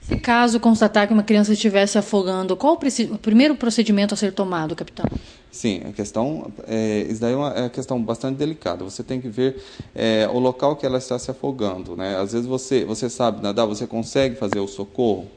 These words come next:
Speaker 2: porque às, às vezes você pode ser mais um, uma vítima. Então, fazer, é, oferecer algum objeto, caso você não saiba nadar, não saiba fazer o, o socorro, oferece algum objeto, uma corda, uma, é, um pedaço de madeira, alguma coisa que flutue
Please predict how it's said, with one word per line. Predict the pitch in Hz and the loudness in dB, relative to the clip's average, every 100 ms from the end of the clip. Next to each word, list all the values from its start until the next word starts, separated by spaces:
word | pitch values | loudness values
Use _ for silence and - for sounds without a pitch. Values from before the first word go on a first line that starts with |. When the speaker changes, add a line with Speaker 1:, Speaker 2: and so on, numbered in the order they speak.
| - | -14
Speaker 2:
porque | 107 117 | -4 0
às, | 113 104 | 0 0
às | - 104 | -4 -2
vezes | 113 120 | -2 -4
você | 127 131 | -6 -6
pode | - 120 | -4 -4
ser | - 120 | -2 -2
mais | 117 123 123 | 0 -2 -6
um, | 139 - - - | -14 -14 -20 -2
uma | 120 131 | -2 0
vítima. | 107 95 - 87 92 - - - - | -4 -8 -8 -16 -18 -20 -20 -12 -10
Então, | 104 123 | -2 -2
fazer, | 120 117 110 120 | -2 -4 -4 -2
é, | 117 | 0
oferecer | 113 131 123 - | 0 0 0 0
algum | 160 143 131 | 0 0 0
objeto, | 113 98 107 117 127 - | 0 -2 -2 -2 -2 -6
caso | - 113 | -4 -2
você | 104 104 107 | -4 -4 -4
não | 101 | -4
saiba | - 104 98 | -4 -2 -2
nadar, | 98 90 87 107 113 | -2 -4 0 0 0
não | 104 | -2
saiba | 104 110 101 | -2 -2 -2
fazer | - 95 104 | -6 -4 -2
o, | 98 - - - - | -4 -8 -20 -12 -10
o | |
socorro, | - 95 - 127 110 104 - - | -8 -8 0 2 2 -2 -20 -14
oferece | 117 135 139 151 | -4 0 0 0
algum | 139 135 | -4 -4
objeto, | 120 101 95 107 110 | -2 -4 0 0 0
uma | 110 110 | -4 -6
corda, | - 101 117 117 101 95 | -2 2 4 2 0 -2
uma, | 107 113 104 92 85 - - - - | 0 0 0 -2 -6 -18 -20 -20 -8
é, | - 101 101 98 98 92 | 0 2 2 2 -2 -6
um | 98 | -6
pedaço | 104 107 104 107 98 | -2 2 0 0 -6
de | |
madeira, | 98 92 90 101 117 123 117 101 | -4 -6 -2 0 2 4 4 2
alguma | 95 104 120 117 | 0 -2 -2 -2
coisa | 113 120 123 117 | 0 0 0 -4
que | - | -6
flutue | 107 110 104 - 113 160 | -6 -6 -8 -4 -2 -2